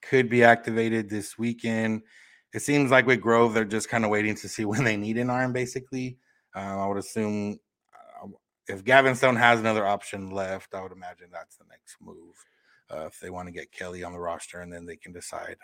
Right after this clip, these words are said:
after that. Uh, shout out to Wander Suero for picking up some major league money, uh, coming up, throwing an inning in a third or whatever it was, and then going on the injured list. So, uh,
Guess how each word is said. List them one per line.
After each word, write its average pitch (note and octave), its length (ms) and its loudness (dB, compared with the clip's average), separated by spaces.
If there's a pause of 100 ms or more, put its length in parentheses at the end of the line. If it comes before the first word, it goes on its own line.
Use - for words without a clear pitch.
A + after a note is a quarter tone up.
(100)
after - 240 -16
that. F2 200 -8 (460)
Uh, F2+ 160 -6
shout G#2 200 0
out G#2 140 4
to G#2+ 60 -4
Wander G#2 240 2
Suero G#2 420 2
for G2+ 160 -6
picking G#2 340 -2
up G2+ 160 -2
some G2+ 480 -2
major G2+ 260 -2
league G2+ 220 -2
money, G2+ 520 -2 (420)
uh, G2 180 0
coming A#2 340 4
up, A#2 220 4
throwing A2+ 280 4
an A2 260 0
inning A2+ 340 2
in A2 140 0
a A2 60 -2
third A2+ 260 -2
or A2+ 40 2
whatever A2 280 0
it A2+ 60 0
was, A2+ 260 0
and G2+ 120 -4
then G2 140 -6
going G2 260 -6
on G2 140 -4
the G2+ 100 -6
injured G#2 320 -6
list. - 480 -8
So, G2 240 -10
uh, G#2 140 -14